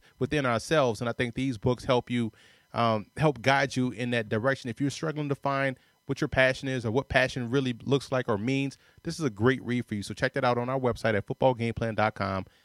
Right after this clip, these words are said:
slash books. Now we're on the back end of our show, and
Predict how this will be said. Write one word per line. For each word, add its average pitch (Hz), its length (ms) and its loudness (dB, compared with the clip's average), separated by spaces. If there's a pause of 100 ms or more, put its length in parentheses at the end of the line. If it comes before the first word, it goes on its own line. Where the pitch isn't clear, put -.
(140)
slash 104 500 0
books. - 380 -2 (400)
Now 151 100 4
we're 202 60 2
on 175 80 -2
the 127 60 0
back 139 340 4
end 131 100 0
of 117 80 0
our 117 160 4
show, 127 300 0
and 117 180 -2